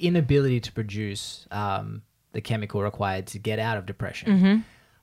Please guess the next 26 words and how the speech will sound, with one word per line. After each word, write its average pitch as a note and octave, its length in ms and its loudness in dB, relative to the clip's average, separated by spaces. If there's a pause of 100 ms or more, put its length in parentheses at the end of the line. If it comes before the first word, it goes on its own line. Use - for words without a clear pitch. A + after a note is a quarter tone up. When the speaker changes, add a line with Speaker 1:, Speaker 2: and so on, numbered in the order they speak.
(1000)
Speaker 1:
From A#2+ 200 -4
my A#2 200 2
understanding G#2+ 420 -2
with G2 100 -4
what F#2+ 180 -2
I've F2+ 120 -4
heard, F#2+ 280 -2
and F#2 140 -6 (120)
don't F#2+ 240 -6
quote G#2+ 220 -6
me G#2+ 80 -10
completely F3 400 4
on C#3 60 2
this, B2+ 120 0
but G#2+ 280 -6
most C3 400 2 (100)
psychologists A#2 800 2
and B2 240 -2
scientists A#2 560 -2
that, G#2+ 220 -6 (140)
uh, G#2 200 -2
and G#2 260 -8 (680)
that A2 160 -2
I've G2+ 100 -2
spoken B2+ 380 0
to, A2 320 -4